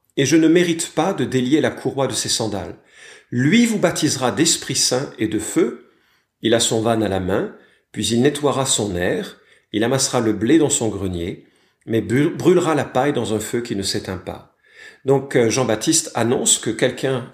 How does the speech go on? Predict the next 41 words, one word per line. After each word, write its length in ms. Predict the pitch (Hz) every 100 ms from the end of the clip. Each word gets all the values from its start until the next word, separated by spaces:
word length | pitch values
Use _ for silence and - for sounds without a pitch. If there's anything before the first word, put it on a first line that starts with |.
| 104
euh, 100 | 98
arrive, 520 | 107 104 131 220 202 - - - _ -
euh, 200 | 107 104
et 80 | 123
cette 240 | 117 147 -
personne 400 | 127 - - 165
aura 320 | 139 120 131
la, 280 | 113 90 - - - -
euh, 360 | 95 92 85 90
la, 200 | 90 87
la 120 | 87
puissance, 640 | - 131 - - 208 -
l'autorité 540 | 143 143 131 123 156 196
de 100 | 120
baptiser 720 | 92 180 180 - 143 127 160
d'Esprit 400 | 139 - - 113
Saint 340 | - 123 - 123
et 80 |
de 100 | 113
feu. 440 | 107 - - - _ _ - - _ -
Alors, 400 | 113 110 - -
euh, 560 | 110 101 92 90 85 -
c'est 240 | - - 110
une 100 | 110
promesse, 640 | - 120 220 - - - - - -
et 40 |
en 60 | 104
fait, 240 | - 135
elle 60 | 117
se 120 | 123
comprend 320 | 117 113 123
assez 200 | 110 -
facilement 420 | - - 131 143
avec 240 | 127 107 -
l'illustration 600 | 113 117 - 117 - 135
qui 160 | - 107
nous 160 | 101
est 40 | 104
donnée 300 | 110 123 131
du 180 | 104
tri, 440 | - - 170 165